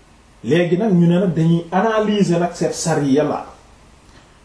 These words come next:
Ñu ne waay waay toskare ñeel na ñi nga xam ne ñoom lañ fitnaal waay. Xoolal rek ni ñu alkoo nii rek.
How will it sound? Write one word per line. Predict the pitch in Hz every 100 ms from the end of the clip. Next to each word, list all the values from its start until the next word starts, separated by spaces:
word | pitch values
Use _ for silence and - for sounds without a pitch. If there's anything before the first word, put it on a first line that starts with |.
| _ -
Ñu | 117 170
ne | 190
waay | 175 170
waay | 165 160 156
toskare | 170 165 - 151 147
ñeel | 151 151 147
na |
ñi | 143 147 143
nga | 143
xam | 147 143
ne | 143
ñoom | 139 139 135
lañ | 135
fitnaal | - 127 143 113 110
waay. | - - - - _ _ _ _ _ -
Xoolal | 160 208 220 214 208 196 196
rek | 190
ni | 190
ñu | 185 185
alkoo | 175 - 175 170
nii | 160
rek. | -